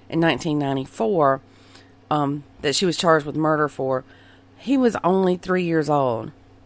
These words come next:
He was riding in a vehicle with his father, who happened to be the intended target for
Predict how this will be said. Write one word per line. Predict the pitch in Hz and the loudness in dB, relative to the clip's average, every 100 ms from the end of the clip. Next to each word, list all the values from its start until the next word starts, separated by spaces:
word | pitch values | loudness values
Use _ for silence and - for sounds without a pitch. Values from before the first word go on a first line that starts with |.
| - - - - - - - - | -20 -20 -20 -20 -20 -20 -20 -12
He | 190 247 | -2 2
was | 285 233 | 2 2
riding | 196 196 208 | 6 6 6
in | 185 | 2
a | 180 170 | 2 0
vehicle | 170 185 185 151 156 147 | 0 0 -2 -4 -4 0
with | 147 151 | 0 0
his | 180 | -2
father, | - 143 143 139 117 - | -4 -2 0 0 -4 -6
who | 170 | -6
happened | 160 151 151 180 175 | -2 0 0 -4 -6
to | |
be | 160 147 151 | -4 -2 -2
the | 143 | -4
intended | 139 147 165 147 - | -4 -4 -4 -4 -4
target | 175 202 160 143 - | -2 -2 -2 -4 -6
for | - - 170 160 156 | -20 -6 0 2 2